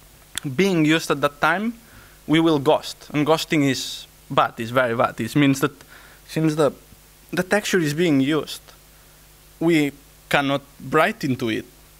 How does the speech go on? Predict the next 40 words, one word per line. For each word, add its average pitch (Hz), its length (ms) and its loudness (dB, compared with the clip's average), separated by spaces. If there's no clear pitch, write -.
So - 140 -4
the 160 100 0
driver 175 360 2
says, 143 480 -2
"Oh, 160 200 2
but 127 220 -6
they 147 140 4
are 139 120 2
writing 147 340 2
into 123 200 2
it, 113 160 -2
so 147 100 2
let's 147 220 0
copy 175 320 -2
it." 113 100 -14
The 139 100 -2
driver 156 300 2
makes 147 240 0
a 143 60 -2
copy. - 380 -2
And 135 140 0
suddenly 165 320 2
you 135 100 4
ha-, 135 240 0
you're 143 240 2
like, 139 460 -2
you 151 120 2
are 156 60 4
using 147 360 4
a - 20 4
huge 202 360 0
amount 190 280 4
of 160 100 -4
memory. 170 360 2
And 147 120 4
this 180 180 0
happens 160 380 0
especially 143 720 -2
with, 127 220 -2
uh, 127 280 2